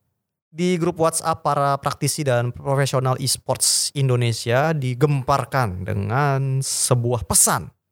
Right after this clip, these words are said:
dari Ketua Bidang Hukum dan Legalitas Pengurus Besar E-sports Indonesia atau P B S I. Dan isinya ini mungkin saya baca, eh, intisarinya aja ya. Dengan ini kami mengimbau kepada seluruh game developer,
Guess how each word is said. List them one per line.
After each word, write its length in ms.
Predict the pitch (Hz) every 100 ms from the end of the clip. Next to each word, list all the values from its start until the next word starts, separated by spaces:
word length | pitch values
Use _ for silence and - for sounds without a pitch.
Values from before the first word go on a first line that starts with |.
| _ _ _ _ - -
dari 360 | - 107 101 165
Ketua 440 | 262 - 254 247
Bidang 280 | 190 156 156
Hukum 260 | 127 156
dan 160 | 143 117
Legalitas 640 | 107 107 110 - 185 -
Pengurus 420 | - 156 135 143
Besar 300 | - - 131 -
E-sports 480 | 123 - - 120 -
Indonesia 580 | 139 117 110 104 110
atau 360 | - 92 90 104
P 160 | - 95
B 140 | 95
S 180 | 95 -
I. 100 | 78 - _ _ _
Dan 460 | 98 90 87 87 85
isinya 440 | 175 - 226 170
ini 160 | 117 147
mungkin 220 | 160 190
saya 180 | 170 120
baca, 380 | 110 123 110 -
eh, 400 | - 110 101 85
intisarinya 560 | 185 175 175 160 147 143
aja 140 | 123 82
ya. 100 | 90 - _ - - - _ _ _ _ _
Dengan 260 | - 175 294
ini 140 | 294
kami 220 | 294 190 220
mengimbau 440 | 151 127 123 98
kepada 360 | - - 104 143
seluruh 360 | - 208 208
game 240 | 190 285 247
developer, 480 | 160 120 107 -